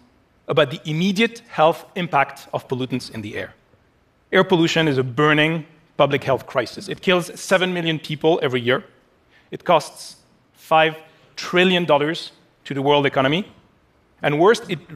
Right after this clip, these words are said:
robs us of our most precious gift, the years in our lives. Six months of life expectancy in my hometown of Paris, and up to three, four, five years in parts of India and China.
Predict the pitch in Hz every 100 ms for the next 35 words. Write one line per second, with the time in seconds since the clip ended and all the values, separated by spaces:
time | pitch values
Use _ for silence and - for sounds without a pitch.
0 | 120 120 165 202 156 127 113 - - -
1 | - 156 147 151 170 170 151 165 - -
2 | 151 143 104 104 156 - - - _ _
3 | _ - 135 139 151 147 - - _ -
4 | 123 113 107 95 - - _ _ _ -
5 | - 233 - 170 202 - - 147 - 147
6 | 160 - - 151 160 151 196 262 143 135
7 | 151 143 139 160 139 - 139 156 - -
8 | _ _ _ _ _ _ - 147 151 -
9 | - - 175 - 165 170 180 - - 190
10 | 185 151 139 117 - - 139 151 143 -
11 | - 135 143 131 135 139 120 - 117 104